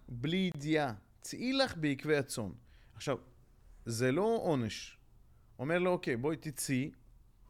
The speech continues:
ותחפשי, את כן צריכה לעשות את ההכנה הזאת." עכשיו מלמד איך לעשות את זה. אז קודם כל, זה לא מספיק מעשים טובים,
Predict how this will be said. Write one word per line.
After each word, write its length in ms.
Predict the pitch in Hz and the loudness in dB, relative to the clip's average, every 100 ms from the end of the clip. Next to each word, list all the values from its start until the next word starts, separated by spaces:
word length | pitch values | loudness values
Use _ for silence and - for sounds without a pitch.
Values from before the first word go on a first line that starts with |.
| - | -4
ותחפשי, 840 | 131 160 - 170 - - 226 147 - | -2 0 0 0 0 0 0 0 -6
את 100 | - | -4
כן 160 | 208 | -2
צריכה 320 | 220 214 - 185 | 0 -2 2 2
לעשות 260 | 180 190 | 2 0
את 60 | 165 | -2
ההכנה 380 | 160 156 160 151 | -2 -2 -2 -2
הזאת." 300 | 98 82 - - - - | -4 -8 -16 -20 -20 -8
עכשיו 160 | - 180 | 0 4
מלמד 300 | 170 165 151 | 4 4 4
איך 200 | 151 151 | 2 2
לעשות 360 | 131 - - | 0 -2 -8
את 80 | 92 | -10
זה. 100 | 62 - - - - - - - - | -16 -20 -20 -20 -20 -20 -20 -20 -14
אז 100 | 120 | -10
קודם 300 | - 247 262 | 2 2 2
כל, 200 | 254 247 - | 2 2 2
זה 200 | 147 170 | 0 2
לא 120 | 208 | 2
מספיק 760 | 214 - - - 208 139 - 123 | 0 -2 -6 -4 -2 -2 -6 -6
מעשים 320 | 123 117 135 | -6 -4 -4
טובים, 360 | 123 113 113 | -4 -4 -4